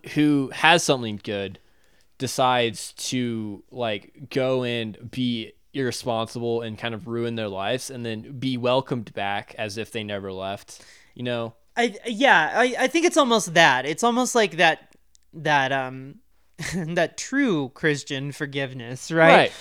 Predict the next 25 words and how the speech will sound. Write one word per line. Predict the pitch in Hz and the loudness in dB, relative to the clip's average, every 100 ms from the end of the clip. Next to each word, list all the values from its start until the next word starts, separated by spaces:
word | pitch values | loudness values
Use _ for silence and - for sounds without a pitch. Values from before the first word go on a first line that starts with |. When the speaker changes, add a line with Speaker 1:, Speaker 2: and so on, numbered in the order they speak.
| - | -10
Speaker 2:
Where | - 208 | 4 6
it's | 202 | 8
like, | 220 202 | 8 8
yeah, | 269 254 | 10 10
you | 247 247 | 10 6
can't | 285 254 | 2 2
really | 214 185 | 4 4
fuck | - 196 180 | 4 4 6
up. | 165 147 123 _ - | 6 6 2 _ 0
Speaker 1:
Yeah. | 190 175 | 6 8
Speaker 2:
I | 233 | 10
mean, | 247 | 10
you | 240 | 6
can, | - 254 269 226 180 160 | 4 6 10 10 8 4
but | 143 190 170 | 6 6 6
even | - 269 294 | 6 4 6
if | 262 | 4
you | 220 | 2
say | 196 196 196 | 2 4 4
something | 202 175 165 | 2 -2 0
really, | 170 170 | 2 4
really | 165 165 156 | 4 4 2
fucking | 165 156 147 | 2 0 0
cruel, | 135 180 160 135 | -6 0 2 2
like, | 151 147 - | 0 -2 -4